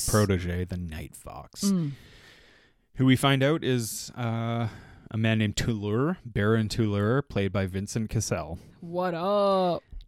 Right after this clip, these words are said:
Speaker 1: I've never really got Vincent Cassel very much. I know he's incredibly famous in France, obviously. He's
Speaker 2: Yeah.
Speaker 1: quite famous in cinema in general. But I've never really quite enjoyed him as
Speaker 2: He's
Speaker 1: an
Speaker 2: the
Speaker 1: actor.
Speaker 2: Guy Ritchie of French guys.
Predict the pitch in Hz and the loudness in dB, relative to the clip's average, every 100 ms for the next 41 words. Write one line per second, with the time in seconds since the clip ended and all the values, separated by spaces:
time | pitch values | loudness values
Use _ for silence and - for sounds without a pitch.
0 | _ _ 117 165 180 143 139 160 175 123 | _ _ 2 4 4 4 2 2 0 0
1 | 120 123 123 123 107 87 85 - 90 85 | 2 4 2 2 0 -2 -2 -8 -12 -8
2 | 90 87 95 90 82 78 78 - _ - | -10 -8 -8 -8 -8 -10 -12 -18 _ -14
3 | - 87 90 85 76 - - - 101 104 | -8 -6 -4 -6 -8 -12 -16 -12 -4 2
4 | 110 104 107 107 101 110 104 107 98 - | 2 4 2 0 0 0 2 0 -2 -6
5 | - 95 95 98 - - 90 - 92 98 | -8 -4 -2 -2 -4 -4 -8 -10 -8 -6
6 | 110 - 107 117 117 127 117 95 - 90 | -6 -4 -2 -2 -2 -2 -2 -2 -4 -6
7 | - - 104 104 - 104 101 95 - - | -6 -6 -4 -4 -2 -2 -2 -6 -12 -20
8 | _ _ _ - - 104 110 107 104 98 | _ _ _ -14 -8 -4 -2 -2 -2 -4
9 | 95 110 131 - - - - _ 117 117 | -6 -6 -8 -10 -18 -20 -20 _ 2 2
10 | 120 147 180 135 113 127 131 131 127 110 | 4 2 0 -2 0 2 2 2 0 -2
11 | - 110 104 101 - 98 - 98 92 92 | -6 -4 -4 -4 -6 -10 -6 -6 -6 -10
12 | _ - - 92 85 82 - _ - 262 | _ -18 -12 -12 -12 -14 -20 _ -6 -2
13 | 247 285 262 247 247 254 - 254 247 226 | -2 0 2 4 6 4 0 0 0 -2
14 | 240 240 - 269 160 - | -4 -6 -6 -10 -12 -12